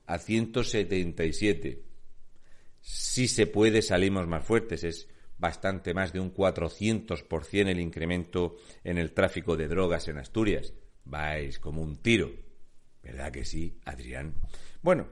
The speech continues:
si hablamos de robos de coches, pues en el primer trimestre hubo sesenta y tres, en el segundo ciento nueve, en el tercero ciento noventa y seis y en el cuarto doscientos noventa y cuatro.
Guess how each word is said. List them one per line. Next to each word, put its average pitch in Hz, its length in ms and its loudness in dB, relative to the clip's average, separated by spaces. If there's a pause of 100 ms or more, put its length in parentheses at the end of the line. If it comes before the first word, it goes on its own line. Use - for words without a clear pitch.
(120)
si - 140 4
hablamos 131 300 8
de 139 80 10
robos 135 320 10
de 123 120 6
coches, 143 420 6 (260)
pues 92 140 0
en 98 80 4
el 95 100 4
primer 104 280 4
trimestre 113 420 4
hubo 113 140 8
sesenta 104 400 2
y 110 60 4
tres, 123 300 6
en 98 120 0
el 90 60 0
segundo 98 340 2
ciento 95 440 2
nueve, 123 280 8
en 117 60 4
el 101 120 2
tercero 101 400 2
ciento 113 500 0
noventa 110 440 4
y 104 100 4
seis 98 400 2 (320)
y 143 140 4
en 156 80 4
el 127 160 4
cuarto 123 640 2
doscientos 113 1040 0
noventa 90 600 0
y 82 100 -2
cuatro. 104 480 0